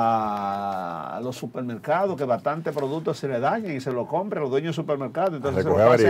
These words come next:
Speaker 2: avería.
Speaker 1: inepre, se lo pase a inepre, mira, yo, porque en todo este tipo de situación lo que se dan son mafias que tratan de sacar beneficios. Vamos a ver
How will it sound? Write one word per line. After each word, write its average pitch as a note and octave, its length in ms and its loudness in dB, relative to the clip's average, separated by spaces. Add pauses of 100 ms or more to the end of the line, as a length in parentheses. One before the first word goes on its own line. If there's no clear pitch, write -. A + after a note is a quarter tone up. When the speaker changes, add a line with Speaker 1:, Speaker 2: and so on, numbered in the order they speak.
Speaker 2:
avería. E3+ 140 2
Speaker 1:
inepre, E3+ 360 0 (760)
se C3+ 120 -2
lo C3 140 0
pase C3 300 2
a E3+ 80 0
inepre, F#3 300 2
mira, F#3+ 240 -4
yo, G2 120 -8 (720)
porque F3+ 320 2
en E3+ 120 4
todo D3+ 360 4
este G#3+ 220 4
tipo G3 380 2
de E3+ 160 2
situación B2+ 540 -4
lo B2 100 -4
que B2 100 -4
se B2+ 80 -2
dan C#3+ 160 -2
son D3+ 220 -4
mafias D3 400 -2
que A#2 100 -4
tratan C3 360 4
de A#2+ 60 -2
sacar A#2 360 0
beneficios. G#2 520 -6 (380)
Vamos G#3 480 4
a G3 100 6
ver D3+ 360 6